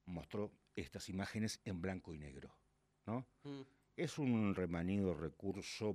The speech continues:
Speaker 1: para demostrar cuán antiguo, cuán anacrónico es el discurso que se quiere descalificar. El periodista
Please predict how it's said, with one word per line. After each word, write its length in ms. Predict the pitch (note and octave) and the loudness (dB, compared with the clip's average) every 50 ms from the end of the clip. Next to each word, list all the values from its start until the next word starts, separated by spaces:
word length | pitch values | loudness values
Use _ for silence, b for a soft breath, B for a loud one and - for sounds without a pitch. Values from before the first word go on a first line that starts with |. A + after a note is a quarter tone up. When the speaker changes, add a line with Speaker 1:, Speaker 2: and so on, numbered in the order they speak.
| D2 - | -2 -4
Speaker 1:
para 260 | - E2+ E2 E2+ E2 | -4 -4 -2 -2 -2
demostrar 560 | D#2+ E2 D2+ D#2+ E2 - - - A2+ A2 G#2 A#2 | -2 -2 -4 -4 -6 -8 -4 0 0 2 2 0
cuán 220 | - - E3 D#3+ | 4 4 4 6
antiguo, 460 | E3+ E3 D3 - D3+ D3 D3 C#3+ D3 - | 6 4 2 2 2 4 6 6 4 4
cuán 160 | - B2 A#2+ | 4 0 2
anacrónico 760 | A#2 A2 G#2+ G#2 - B2 A#2+ A2 G#2+ G#2+ - A#2 A2 - b b b b b b b b b - | 2 0 -2 -4 0 0 2 2 2 0 -2 -2 -4 -4 b b b b b b b b b -8
es 160 | G2+ F2 F#2 | -6 -2 -2
el 80 | F#2+ E2+ | -2 -2
discurso 440 | F2+ - - G2 E2+ - - F#2+ | -2 -4 -4 -6 -6 -6 -6 -8
que 100 | D#2 - | -10 -10
se 160 | - - E2 C#2+ | -12 -12 -12 -12
quiere 260 | - - F2+ E2+ D#2+ | -10 -6 -6 -6 -4
descalificar. 680 | D2+ D#2 D2 - D#2+ D2 - - C#2+ C#2 - - - - _ _ _ _ _ _ _ _ _ _ _ b b b b b b b b b b b b b b b b b | -6 -8 -10 -10 -14 -14 -14 -14 -16 -16 -14 -16 -16 -18 _ _ _ _ _ _ _ _ _ _ _ b b b b b b b b b b b b b b b b b
El 200 | - E2+ D#2+ D2 | -4 -4 -4 -4
periodista 680 | - D#2+ D#2+ E2+ F2 F#2 - - - F#2+ F2 D2+ - | -4 -4 -2 0 0 0 0 2 0 2 2 0 -2